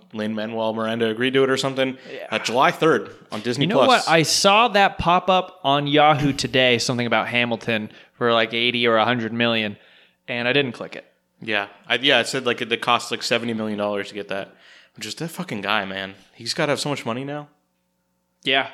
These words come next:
Speaker 1: 'Cause he just does, like, whatever he wants. He's in commercials and bullshit. And
Speaker 2: Hey,
Speaker 1: just
Speaker 2: it was great on Curb Your Enthusiasm.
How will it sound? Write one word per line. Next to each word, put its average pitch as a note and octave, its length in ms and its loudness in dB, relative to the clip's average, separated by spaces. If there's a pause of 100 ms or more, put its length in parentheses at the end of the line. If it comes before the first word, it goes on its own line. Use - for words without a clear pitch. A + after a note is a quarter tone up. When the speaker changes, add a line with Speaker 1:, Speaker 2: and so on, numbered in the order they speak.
(160)
Speaker 1:
'Cause A2 120 -6
he D3+ 80 -2
just D#3+ 160 -2
does, C#3 240 2
like, A#2 200 -2
whatever A#2+ 240 0
he A2 40 0
wants. A2 380 0
He's G#2 140 -6
in G#2+ 100 -8
commercials A2 560 -4
and G#2+ 100 -10
bullshit. A2 440 -2
And G2+ 120 -8
Speaker 2:
Hey, F3+ 160 -4
Speaker 1:
just - 60 -14 (180)
Speaker 2:
it C#3+ 60 0
was C3 180 0
great C#3+ 360 4
on A2+ 140 0
Curb A#2+ 200 0
Your A2 100 2
Enthusiasm. - 600 -10